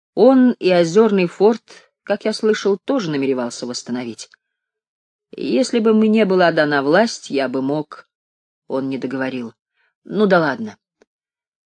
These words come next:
Ты прибыл из Бремета?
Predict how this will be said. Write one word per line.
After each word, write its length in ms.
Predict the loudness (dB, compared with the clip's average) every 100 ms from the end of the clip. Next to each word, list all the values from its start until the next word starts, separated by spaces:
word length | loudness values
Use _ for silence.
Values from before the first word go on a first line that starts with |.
| _ _ _ _ _
Ты 220 | 4 4
прибыл 520 | 4 2 6 6 6
из 360 | 2 0 -4 0
Бремета? 600 | 4 4 2 -2 -6